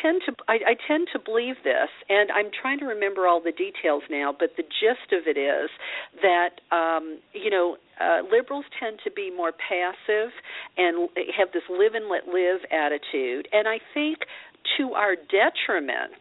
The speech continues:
um, you know, that is sort of the psychological makeup of a liberal. They're not gonna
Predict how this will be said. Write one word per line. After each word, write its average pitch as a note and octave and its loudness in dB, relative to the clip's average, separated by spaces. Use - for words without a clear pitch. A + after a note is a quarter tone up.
um, D#3+ 6
you - -6
know, F#3 6
that G#3 4
is G3 2
sort F#3 2
of F3+ 2
the E3+ -4
psychological E3+ 0
makeup D#3 -2
of D#3 0
a F3 -2
liberal. F#3+ 0
They're F#3 0
not G#3 0
gonna G#3+ 0